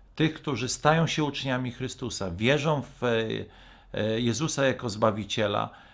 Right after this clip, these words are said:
em, to naszym przeznaczeniem jest niebo. E, stan, e, wiecznego szczęścia, em, stan wiecznego przebywania z Bogiem, to, co Bóg przygotował dla nas.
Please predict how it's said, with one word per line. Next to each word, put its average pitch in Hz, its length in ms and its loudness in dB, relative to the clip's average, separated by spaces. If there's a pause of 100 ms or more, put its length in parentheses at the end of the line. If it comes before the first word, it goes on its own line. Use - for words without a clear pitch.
(160)
em, 104 520 0 (160)
to 123 100 -2
naszym 147 420 4
przeznaczeniem 120 720 0
jest 113 220 -4
niebo. 104 380 -2 (420)
E, 101 260 0
stan, 131 520 4
e, 120 340 2
wiecznego 131 440 0
szczęścia, 113 840 -2 (380)
em, 110 520 -2
stan 123 340 2
wiecznego 123 400 0
przebywania 117 600 0
z 98 80 -6
Bogiem, 101 440 0
to, 156 140 0
co 139 200 0
Bóg 135 260 -4
przygotował 120 600 -2
dla 110 280 0
nas. - 380 -10